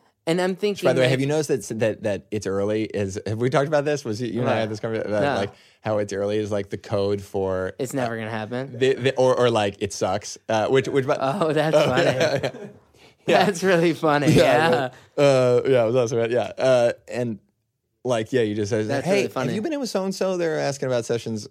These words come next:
Speaker 2: sessions for them." <laughs> And then,
Speaker 1: Right.
Speaker 2: and they, and they go,
Speaker 1: Well, it's a little
Speaker 2: "Yeah," and they
Speaker 1: early.
Speaker 2: go, "Uh, how is it?" And they go, "It's early."
Speaker 1: Yeah.
Speaker 2: <laughs> You go,
Speaker 1: Yeah.
Speaker 2: just like a little wink.
Speaker 1: Yeah.
Speaker 2: Yeah.
Speaker 1: Yeah, that's funny.
Speaker 2: Um, but don't you feel like,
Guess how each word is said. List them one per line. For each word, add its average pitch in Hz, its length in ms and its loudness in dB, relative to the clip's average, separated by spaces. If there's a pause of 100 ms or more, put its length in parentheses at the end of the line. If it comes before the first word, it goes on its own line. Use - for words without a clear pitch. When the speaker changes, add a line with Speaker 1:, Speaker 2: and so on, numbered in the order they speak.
Speaker 2:
sessions 117 420 -4
for 110 80 -6
them." 101 260 -4
<laughs> - 40 -2
And 143 160 0
then, 117 180 0
Speaker 1:
Right. 120 160 2
Speaker 2:
and 107 100 -2
they, - 180 -8
and 110 80 -4
they 107 180 -2
go, 101 360 0
Speaker 1:
Well, 285 100 0
it's - 80 -4
a 220 40 2
little 175 200 4
Speaker 2:
"Yeah," 135 120 4
and 123 100 2
they 139 40 2
Speaker 1:
early. 139 60 0
Speaker 2:
go, 127 400 2
"Uh, 131 160 2
how 180 140 2
is 190 80 -2
it?" 131 60 0
And 123 60 0
they 123 40 0
go, 127 140 0 (280)
"It's - 100 -4
early." 170 380 0 (180)
Speaker 1:
Yeah. 139 280 4
Speaker 2:
<laughs> 202 920 4
You 196 80 4
go, 160 140 4
Speaker 1:
Yeah. 104 160 -4 (640)
Speaker 2:
just 101 180 -2
like 101 100 2
a 104 40 0
little 104 180 2
wink. 104 220 -2
Speaker 1:
Yeah. 139 300 0 (120)
Speaker 2:
Yeah. 139 260 2
Speaker 1:
Yeah, 135 400 0
that's 131 220 -4
funny. 120 320 -4 (220)
Speaker 2:
Um, 117 480 0
but 139 180 2
don't 180 220 0
you 180 100 -4
feel 160 160 -2
like, 139 340 -4